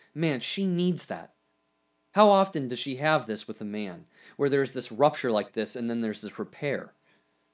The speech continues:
And I, and, and so where, you know, and I, I, he said, "Where you think you lost yourself, I think you found yourself. Where you think that you came undone, <laughs> I say you came into yourself."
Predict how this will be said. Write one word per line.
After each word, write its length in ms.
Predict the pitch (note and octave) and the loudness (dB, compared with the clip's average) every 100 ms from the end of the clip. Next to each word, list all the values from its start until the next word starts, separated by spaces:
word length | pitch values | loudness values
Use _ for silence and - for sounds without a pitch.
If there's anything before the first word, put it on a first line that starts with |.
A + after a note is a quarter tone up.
| _ _ _ _ _ _ _ _ _ _ _ _ _ _ _ _ _ _ _ | _ _ _ _ _ _ _ _ _ _ _ _ _ _ _ _ _ _ _
And 120 | E3 | 2
I, 40 | E3 | 2
and, 300 | F3 E3 D#3+ | 2 -2 -2
and 160 | D#3 D#3 | -6 0
so 140 | F3+ | 2
where, 420 | C#3+ D#3+ D3+ C3+ - _ | 4 4 4 2 -8 _
you 120 | D#3 | -2
know, 120 | C#3 C3 | 2 4
and 80 | |
I, 180 | C#3 C3+ C3+ | 4 2 0
I, 240 | C3 B2+ | 2 2
he 120 | B2 B2+ | -2 -2
said, 340 | D#3 B2+ A#2 | 2 2 2
"Where 120 | C3+ | 0
you 180 | C#3 F#3+ | 0 0
think 220 | G3 G3+ | -2 -2
you 100 | C#3+ | 0
lost 360 | A2+ D3 F3 - | 6 6 6 2
yourself, 340 | A2+ B2 A2+ | 0 2 2
I 100 | D3 | 2
think 180 | F3 - | 0 -2
you 80 | A#2 | -2
found 360 | - E3 E3+ | 2 4 4
yourself. 380 | G#2+ - F2+ - | 0 -4 -6 -4
Where 100 | B2 | -4
you 100 | D#3 | -2
think 220 | F3+ F3 | -2 -2
that 60 | D3+ | -2
you 160 | C3 B2 | -4 -2
came 260 | D3 C#3 | -2 0
undone, 380 | A#2 G#2+ C#3+ C#3+ | 0 0 0 0
<laughs> 0 | |
I 120 | A#2 - | -2 -6
say 320 | - - - - F#3 | -4 2 2 0 -6
you 180 | D3+ E3+ | -4 -2
came 320 | - F3+ E3 | 4 4 6
into 180 | F#3+ E3 | 4 4
yourself." 520 | A#2 G#2 - F#2 - | 0 -2 -4 -6 -6